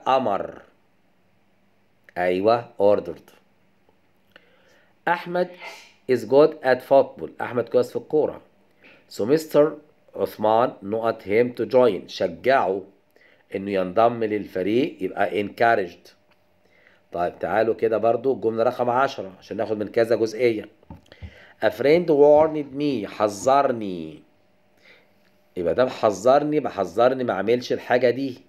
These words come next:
يبقى not to والمصدر. ادي المصدر apply موجود، يبقى not to. لو خدنا اتناشر،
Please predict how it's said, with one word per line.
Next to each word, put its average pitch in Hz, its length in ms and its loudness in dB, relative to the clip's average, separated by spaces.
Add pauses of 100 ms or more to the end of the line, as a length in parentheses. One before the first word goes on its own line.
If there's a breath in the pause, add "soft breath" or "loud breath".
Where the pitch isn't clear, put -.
(120)
يبقى 78 240 -4
not 120 180 4 (220)
to 131 60 2
والمصدر. 123 920 2
ادي 107 200 2
المصدر 113 400 2
apply 120 220 2
موجود، 120 500 -2 (300 loud breath)
يبقى 80 220 -2
not 113 340 -2
to. 127 40 0 (2250 soft breath)
لو 101 140 4
خدنا 139 320 2
اتناشر، 147 600 2